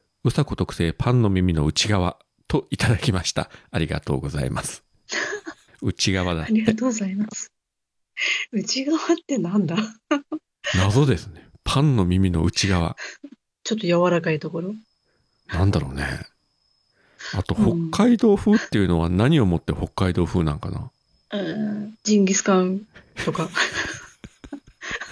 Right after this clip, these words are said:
Speaker 1: そのパンの耳ジンギスカン風っていうのも強烈だよね。
Speaker 2: ジンギスカンキャラメルとかあるの知ってる？北海道に。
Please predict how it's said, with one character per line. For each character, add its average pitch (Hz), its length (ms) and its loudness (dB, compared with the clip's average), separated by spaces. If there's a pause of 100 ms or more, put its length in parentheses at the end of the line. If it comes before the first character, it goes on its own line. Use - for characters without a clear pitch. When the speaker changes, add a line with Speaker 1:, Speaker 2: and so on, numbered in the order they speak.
(480)
Speaker 1:
そ - 80 -2
の - 40 2
パ - 220 -2
ン 269 140 0
の 135 100 2
耳 98 260 2
ジ - 160 2
ン 147 140 8
ギ 143 80 4
ス - 120 -6
カ 143 140 2
ン 135 40 4
風 143 160 2
っ - 20 2
て 143 140 -2
い - 20 4
う 87 40 2
の 78 40 2
も 82 60 0
強 107 260 2
烈 107 180 0
だ 90 120 0
よ 87 80 0
ね。 85 100 0 (500)
Speaker 2:
ジ 196 200 4
ン - 20 8
ギ 294 120 4
ス - 100 -2
カ 349 140 4
ン 320 100 6
キ 339 100 2
ャ 339 60 6
ラ 311 80 6
メ 220 100 4
ル 180 140 0
と 170 120 -2
か 165 320 -2
あ 190 120 -2
る 170 100 -2
の 160 100 0
知 - 120 -2
っ - 40 -20
て 180 120 -6
る？ 214 180 -4
北 175 140 -10
海 165 200 -2
道 160 100 -6
に。 160 120 -10